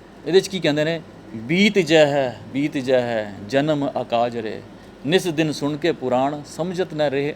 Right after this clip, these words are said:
ਅਜਾਨ। ਕਾਲ ਕੋ ਪਹੁੰਚੇ ਆਨ, ਕਹਾਂ ਜੈ ਪਾਜ ਰੇ।"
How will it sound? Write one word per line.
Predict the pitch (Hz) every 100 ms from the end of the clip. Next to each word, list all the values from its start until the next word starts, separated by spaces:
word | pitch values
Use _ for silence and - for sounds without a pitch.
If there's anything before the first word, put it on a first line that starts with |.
| 139
ਅਜਾਨ। | 120 123 131 - - - - - - - - - -
ਕਾਲ | 180 208 247 240
ਕੋ | 226 190
ਪਹੁੰਚੇ | 170 160 160 151
ਆਨ, | 131 120 117 -
ਕਹਾਂ | 135 147 151
ਜੈ | 127 123
ਪਾਜ | - - -
ਰੇ।" | -